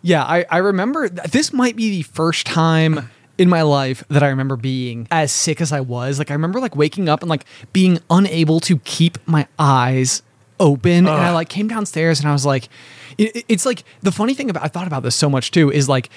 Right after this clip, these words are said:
Speaker 1: when I was a kid, I didn't really, like, realize that I was sick. You know, so it was like,
Speaker 2: Yeah.
Speaker 1: it was like, "Oh, like, you know, like, my, my head is hurting," but, like, I, I never would have attributed that to the understanding that I was in fact, like, ill.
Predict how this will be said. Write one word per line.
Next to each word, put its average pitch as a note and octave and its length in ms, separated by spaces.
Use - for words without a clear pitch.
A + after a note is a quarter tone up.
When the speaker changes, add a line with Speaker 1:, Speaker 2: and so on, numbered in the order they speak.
Speaker 1:
when E3+ 160
I E3+ 140
was G#3 180
a F3+ 60
kid, D#3 500
I E3 100
didn't C4 320
really, G#3 460
like, F3 220
realize D3 840
that C#3 440
I D3+ 140
was C3+ 180
sick. - 480
You A3 100
know, A3+ 160
so A3+ 180
it F#3 60
was D#3+ 140
like, D3 140
Speaker 2:
Yeah. A2+ 60
Speaker 1:
it - 40
was F3 100
like, F#3 140
"Oh, G3+ 200
like, D3+ 180
you E3+ 60
know, D#3+ 120
like, D3 160
my, D3+ 180
my C#3+ 100
head D4+ 260
is A3 140
hurting," D3 380
but, D#3+ 100
like, D#3 180
I, D#3 120
I D#3+ 80
never E3+ 300
would D#3+ 160
have C3 80
attributed C#3+ 540
that C3 240
to D#3 140
the C#3 260
understanding D3+ 1200
that D3+ 160
I D3+ 80
was D3 240
in C#3+ 100
fact, C3 400
like, A#2+ 220
ill. E3+ 460